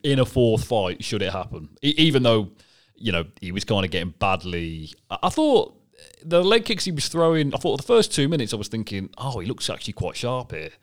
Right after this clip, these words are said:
But then Poirier's just not afraid of him now because he knows he's knocked him out.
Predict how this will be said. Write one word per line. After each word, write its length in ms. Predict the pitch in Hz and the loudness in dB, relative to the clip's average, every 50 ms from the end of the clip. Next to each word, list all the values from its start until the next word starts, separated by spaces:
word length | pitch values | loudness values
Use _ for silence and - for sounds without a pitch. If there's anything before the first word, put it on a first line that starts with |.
| _ _ _ _ _ _ _ _ _ _ - | _ _ _ _ _ _ _ _ _ _ -12
But 100 | - 143 | -6 -4
then 420 | 175 175 180 180 175 170 151 - _ _ _ _ _ _ _ _ _ _ _ | -2 -2 -2 -2 -2 -4 -6 -8 _ _ _ _ _ _ _ _ _ _ _
Poirier's 560 | - - 170 185 190 185 180 185 175 170 151 - | -6 -2 0 0 2 2 0 0 0 0 -2 -2
just 180 | 165 143 - | -4 -4 -4
not 260 | 143 147 160 156 - | -2 -2 -2 -2 -4
afraid 400 | 110 - - 135 139 151 165 156 | -6 -4 -2 -2 0 0 0 -2
of 60 | 160 143 | -2 -2
him 120 | 117 104 | -2 -2
now 260 | 92 82 80 80 78 - | -2 -4 -6 -10 -14 -12
because 200 | - 117 123 117 | -8 -6 -4 -2
he 80 | 131 131 | 0 0
knows 280 | 131 135 143 147 139 | 2 2 2 2 0
he's 120 | 120 113 98 | 0 -2 -2
knocked 280 | 104 110 - - - | -2 -4 -4 -4 -6
him 100 | 110 113 | -4 -4
out. 280 | 131 131 113 95 92 | -2 -2 -2 -4 -6